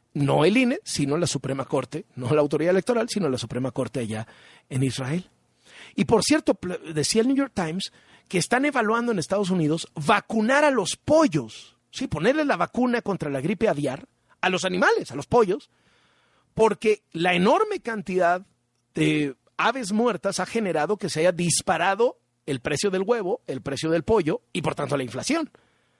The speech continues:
¿Cómo evitas esto? Vacuna a los pollos. Tal cual. Y cierro con dos de México que aparecieron en las primeras planas.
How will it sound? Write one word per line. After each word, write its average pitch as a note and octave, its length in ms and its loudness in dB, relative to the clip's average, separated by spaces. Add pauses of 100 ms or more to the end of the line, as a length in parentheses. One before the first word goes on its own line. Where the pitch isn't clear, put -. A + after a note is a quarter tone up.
(500)
¿Cómo G#3 240 2
evitas A#3+ 320 -2
esto? A#3+ 280 4
Vacuna F3+ 360 2
a C#3+ 40 -4
los B2+ 120 -10
pollos. - 380 -14 (1300)
Tal C3 180 -14
cual. G2+ 240 -14 (1900)
Y A3+ 100 0
cierro F4+ 320 4
con A3 180 4
dos A#3+ 260 2
de G3 100 0
México F#3 520 -4
que - 100 -6
aparecieron D3+ 580 0
en C3+ 80 -4
las B2 140 -6
primeras C3+ 400 -4
planas. C#3 580 -6